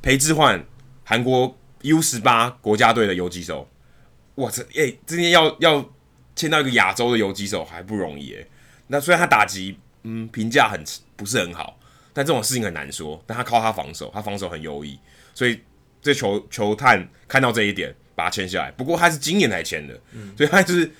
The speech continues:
Speaker 1: 这十三个人可以说是倒数前几，倒数最后几个签的，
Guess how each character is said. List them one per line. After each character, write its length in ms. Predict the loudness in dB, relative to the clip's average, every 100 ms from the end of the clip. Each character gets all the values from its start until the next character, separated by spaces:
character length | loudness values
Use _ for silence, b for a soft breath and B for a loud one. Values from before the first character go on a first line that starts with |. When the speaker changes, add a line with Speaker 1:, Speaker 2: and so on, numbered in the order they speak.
| b b
Speaker 1:
这 80 | -2
十 180 | 0 4
三 140 | 6
个 80 | 6
人 220 | 2 -2 -14 -4
可 80 | 0
以 40 |
说 140 | 2 0
是 60 | -4 _ _ 0
倒 160 | 2 2
数 160 | 0
前 220 | -2 -4
几， 200 | -4 -10 -2
倒 160 | 0 2
数 120 | 0
最 160 | 0 2
后 160 | 2
几 140 | 0 -8
个 180 | -12 -10
签 240 | -4 -4
的， 200 | -4 -12